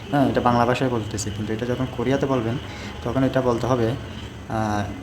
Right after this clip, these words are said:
"ইয়োরিগান, ইয়োরিগান শিগাইয়ে জুসেও।" "ইয়োরিগান শিগাইয়ে জুসেও।" এরা, এরা যেটাকে আমরা জুস, জুস বলি আর কি। এরা, এরা তো মনে করে যে আপনার বিভিন্ন ধরনের,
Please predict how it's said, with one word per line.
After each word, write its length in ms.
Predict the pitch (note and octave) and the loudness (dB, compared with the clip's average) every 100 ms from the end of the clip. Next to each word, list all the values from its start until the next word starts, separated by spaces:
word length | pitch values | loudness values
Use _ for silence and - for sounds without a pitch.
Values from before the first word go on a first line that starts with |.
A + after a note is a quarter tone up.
| - - - | -10 -8 0
"ইয়োরিগান, 720 | B2 C#3 C#3+ C#3+ C#3 C#3 D#3+ - - - - - - - | 4 8 8 8 6 4 0 -4 -10 -16 -16 -18 -16 -6
ইয়োরিগান 580 | A#2+ C3 C#3 C3 A2+ D3 - - - - - | 0 2 4 2 2 0 -6 -12 -14 -14 -6
শিগাইয়ে 600 | - A#2 B2+ C3+ B2+ B2 | -2 2 6 6 6 2
জুসেও।" 440 | B2 A2 A2+ G2 F#2+ - - A#2 | 0 -2 -2 -2 -4 -10 -12 -6
"ইয়োরিগান 480 | A#2 B2+ B2+ C3+ D3 | -2 0 0 0 -2
শিগাইয়ে 500 | - A2+ A#2+ C3+ C#3 | -2 0 2 2 2
জুসেও।" 440 | A2+ G#2 G#2 G2+ | 0 -2 -2 0
এরা, 320 | A2 A#2 C3 C#3 | 0 2 0 0
এরা 260 | A#2 B2 C3+ - - - - - | -2 -2 -2 -6 -12 -14 -14 -8
যেটাকে 320 | A#2 A#2 A#2 | -4 -2 0
আমরা 540 | A#2 A2+ A2 A2+ A2 A2 - - B2 G#2+ | 0 0 2 2 2 -2 -8 -10 -8 -4
জুস, 380 | A#2 B2 - - A#2 A2+ | -2 -2 -4 -8 -6 0
জুস 220 | B2+ - | 2 4
বলি 180 | B2 A2 | 2 2
আর 100 | G#2 G2+ | 0 -4
কি। 60 | A#2 - - - - - | -8 -8 -12 -14 -10 -4
এরা, 180 | B2 | 0
এরা 440 | B2 B2 B2+ A#2 A#2 | 2 2 -2 -2 -2
তো 100 | B2+ | 0
মনে 220 | B2 A#2 A2 | 0 0 -2
করে 160 | A2+ | -2
যে 180 | A2+ A#2 | 0 0
আপনার 300 | A#2 A#2 A2+ A2 | -2 -2 -4 -4
বিভিন্ন 240 | A2+ A2 A2+ | -6 -4 -2
ধরনের, 300 | A2+ A2+ | 0 0